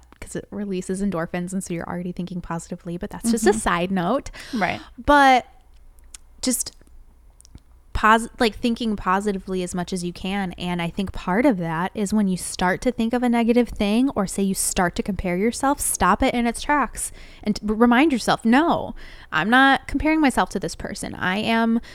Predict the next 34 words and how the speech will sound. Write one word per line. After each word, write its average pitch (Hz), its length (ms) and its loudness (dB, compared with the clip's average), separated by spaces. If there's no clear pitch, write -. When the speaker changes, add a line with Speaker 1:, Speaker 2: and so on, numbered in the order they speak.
Speaker 1:
amazing. 214 600 2
I'm 214 180 0
doing, 240 300 0
I'm 196 200 2
where 233 220 4
I 233 100 2
need 233 200 2
to 233 60 6
be. 226 420 0
Do 247 160 4
I 240 80 8
like 208 220 2
what - 120 -4
she's 277 180 -2
doing? 294 280 0
Why 208 180 6
do 220 80 4
I 214 100 4
like 208 200 2
what 208 100 0
that - 120 -2
person's 202 400 0
doing? 202 360 0
And 196 240 -2
why? 185 400 2
And 196 240 0
what 190 140 2
do 202 160 -2
I 185 200 -2
wanna 185 320 0
do 196 440 2
to 202 120 -8
get 302 160 0
there?" 143 320 -2